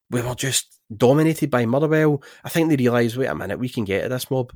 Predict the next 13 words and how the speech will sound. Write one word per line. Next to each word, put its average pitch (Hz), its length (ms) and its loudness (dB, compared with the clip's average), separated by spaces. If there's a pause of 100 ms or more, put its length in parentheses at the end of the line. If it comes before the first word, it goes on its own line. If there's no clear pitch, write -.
We're 110 100 -6
just 117 180 -6
going 110 140 -2
to 95 40 -4
punt 101 400 -4
ball 107 320 -2
after 95 300 -10
ball 95 360 -4
after 87 220 -10
ball 92 300 -4
into 90 140 -6
the 85 80 -10
box." - 360 -4